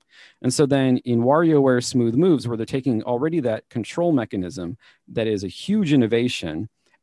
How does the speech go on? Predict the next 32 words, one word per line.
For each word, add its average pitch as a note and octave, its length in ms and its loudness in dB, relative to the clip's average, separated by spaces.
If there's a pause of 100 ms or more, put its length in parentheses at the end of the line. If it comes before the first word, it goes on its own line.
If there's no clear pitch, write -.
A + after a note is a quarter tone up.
and, C3 100 2
like, A2+ 180 -2
taking D3+ 340 2
it C#3+ 80 6
up C#3 140 -2
to B2+ 160 0
eleven, G#2+ 640 -2 (560)
they C#3 160 0
realize C3+ 560 0
that A2+ 140 -2
then C3 180 2
the B2+ 80 -2
game F#3+ 440 0
as E3 160 0
well D3 460 -2
also D3 340 -4
has C3+ 200 -8
to C3+ 100 -10
take B2+ 220 -8
it A2+ 60 -4
up G#2+ 140 -6
to A#2+ 160 -6
eleven, G#2 480 -6 (360)
because C3 200 0
that's C3 180 0
the C#3+ 120 2
only D#3 220 6
way C#3+ 120 6
it's C3 120 0
going A2+ 220 2
to G#2+ 60 -2
harmonize. F#2+ 680 -6